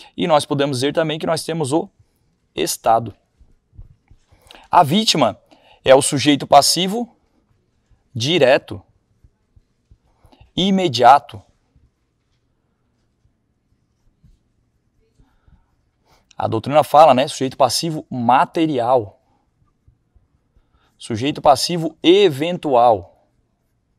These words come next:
Eventualmente será sujeito passivo. Agora já o Estado, ele não será o sujeito passivo diretamente, mas será indiretamente em todos os crimes. Então aqui, ó, o Estado ele pode ser sujeito passivo, ele é chamado de sujeito passivo indireto.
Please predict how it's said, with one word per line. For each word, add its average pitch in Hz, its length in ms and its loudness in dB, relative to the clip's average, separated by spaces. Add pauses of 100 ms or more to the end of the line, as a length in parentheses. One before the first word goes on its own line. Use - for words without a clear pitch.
(840)
Eventualmente 139 840 -2
será 131 200 -4
sujeito 113 400 -10
passivo. 120 540 -4 (1040)
Agora 135 440 8
já 110 180 4
o 117 80 2
Estado, 160 520 2 (460)
ele 226 140 0
não 190 100 2
será 151 320 4
o 233 40 -2
sujeito 175 420 -6
passivo 143 460 -2
diretamente, 117 640 -2
mas 113 180 -2
será 139 480 -2
indiretamente 151 800 -4
em 196 140 -6
todos 139 260 -4
os 165 120 -8
crimes. 165 520 -8 (380)
Então 113 180 -2
aqui, 123 200 -2
ó, 113 200 4 (100)
o 113 60 -8
Estado 117 360 0
ele 113 100 -6
pode 107 240 -2
ser 107 120 -8
sujeito - 280 -10
passivo, 131 520 -6 (500)
ele 110 100 -4
é 110 40 0
chamado 117 280 -2
de - 60 -10
sujeito 120 200 -8
passivo 156 500 -4
indireto. 151 720 -2